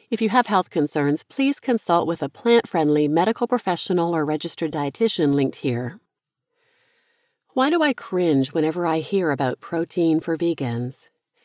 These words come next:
Every time I hear about protein for vegans, I cringe. I don't mean when a non-vegan asks me, "Where do you get your protein?" I consider that to be well-intentioned curiosity.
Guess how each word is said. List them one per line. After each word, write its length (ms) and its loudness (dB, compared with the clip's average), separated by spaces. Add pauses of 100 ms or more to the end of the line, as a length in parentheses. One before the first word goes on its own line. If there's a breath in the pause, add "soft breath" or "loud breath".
(280)
Every 280 0
time 240 4
I 80 4
hear 180 2
about 220 0
protein 400 0
for 120 0
vegans, 480 0
I 140 0
cringe. 720 -2 (160)
I 80 -2
don't 240 4
mean 180 6
when 160 2
a 60 -2
non-vegan 640 0
asks 400 -6
me, 160 2
"Where 180 -2
do 80 -2
you 80 -2
get 160 -4
your 120 -8
protein?" 600 0 (100)
I 100 -2
consider 360 2
that 300 2
to 100 -6
be 220 0
well-intentioned 800 0
curiosity. 800 -2